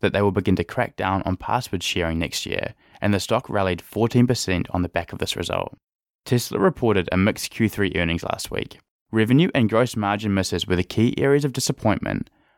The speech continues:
while they noted the energy storage business having a strong quarter. Musk predicted a strong Q four and noted the potential for five to ten billion dollars worth of stock buybacks next year. Finally, in New Zealand, Auckland Airport raised the F Y twenty-three impact guidance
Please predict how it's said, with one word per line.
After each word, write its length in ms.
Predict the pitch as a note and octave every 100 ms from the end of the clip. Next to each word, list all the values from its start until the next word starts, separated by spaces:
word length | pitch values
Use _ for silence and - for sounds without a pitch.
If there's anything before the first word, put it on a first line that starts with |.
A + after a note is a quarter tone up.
| _ -
while 160 | G#2
they 100 | G#2
noted 340 | G2+ G2+ A#2 -
the 160 | -
energy 240 | A2 A#2 D3+
storage 480 | - A2+ A2 G2 -
business 400 | G#2 F#2+ E2 -
having 260 | F#2+ G2
a 60 | F#2+
strong 340 | - F#2+ F#2+
quarter. 480 | F#2 F#2 F2 - B2 - _
Musk 380 | - G#2 A#2 -
predicted 460 | F3+ A#2+ G2 F2+ -
a 60 |
strong 400 | - - G#2 G#2+
Q 180 | - G#2
four 460 | - E2+ G1+ A2 - _ _ -
and 80 | G#2
noted 240 | A2 D3
the 80 | E3
potential 400 | D3+ A#2 G#2 G2
for 160 | -
five 320 | - G#2 G#2+ A#2
to 100 | C#3
ten 280 | C#3 C3
billion 340 | G2 A2 B2 B2+
dollars 340 | A2+ F#2 E2
worth 140 | F2+ F#2
of 80 |
stock 320 | - F#2+ G2 -
buybacks 480 | F2+ F2 E2+ -
next 280 | F#2 C#2+ -
year. 380 | A#1 G#1+ - C3 - _ _ _
Finally, 640 | - A2 G#2+ F2+ E2+ - _ -
in 140 | A#2+
New 100 | F3
Zealand, 480 | C#3+ G#2 E2+ E2 - -
Auckland 400 | - C#3+ - E3
Airport 380 | A#2 A2+ G#2 -
raised 300 | F#2 F#2 F2+
the 120 | -
F 220 | A2 A#2
Y 160 | C#3 C#3
twenty-three 600 | C3 A#2+ A#2 - F#2+ F2+
impact 480 | - B2 B2 C3 -
guidance 420 | E2+ E2+ - -